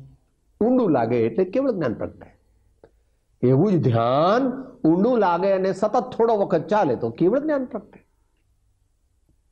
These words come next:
તો ધ્યાન એ બહુ અગત્યની વસ્તુ છે.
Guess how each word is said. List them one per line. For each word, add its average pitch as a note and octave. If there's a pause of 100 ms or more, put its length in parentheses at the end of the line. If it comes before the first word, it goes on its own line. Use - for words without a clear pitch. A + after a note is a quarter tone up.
(600)
તો A#2
ધ્યાન A2+ (1160)
એ A#2+
બહુ A#2 (320)
અગત્યની A#2+
વસ્તુ C3+
છે. F#3+